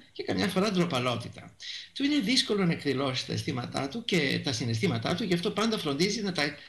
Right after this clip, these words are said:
κρύβει επιμελώς. Ωστόσο, θα προμηθ-, θα προθυμοποιηθεί να σας εξυπηρετήσει οπουδήποτε χρειαστεί ή έχετε ανάγκη. Αν τύχει και αρρωστήσετε, θα ασχοληθεί μαζί σας με πολλή φροντίδα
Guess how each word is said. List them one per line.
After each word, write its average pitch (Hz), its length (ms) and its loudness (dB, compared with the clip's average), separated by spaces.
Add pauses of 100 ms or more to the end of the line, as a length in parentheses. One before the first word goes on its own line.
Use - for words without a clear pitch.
(100)
κρύβει 202 720 2
επιμελώς. 165 800 0 (460)
Ωστόσο, 247 640 0
θα 180 280 0
προμηθ-, 196 720 -2
θα 156 120 0
προθυμοποιηθεί 147 1400 0
να 214 100 0
σας 170 200 0
εξυπηρετήσει 185 640 -2 (200)
οπουδήποτε 170 600 2
χρειαστεί 135 680 -4
ή 175 140 4
έχετε 190 300 0
ανάγκη. 127 480 -4 (580)
Αν 226 240 0
τύχει 254 220 -2
και 240 120 -4
αρρωστήσετε, 196 720 -2
θα - 300 -14
ασχοληθεί 123 440 -2
μαζί 190 260 4
σας 208 160 0
με 180 100 4
πολλή 170 240 2
φροντίδα 170 580 0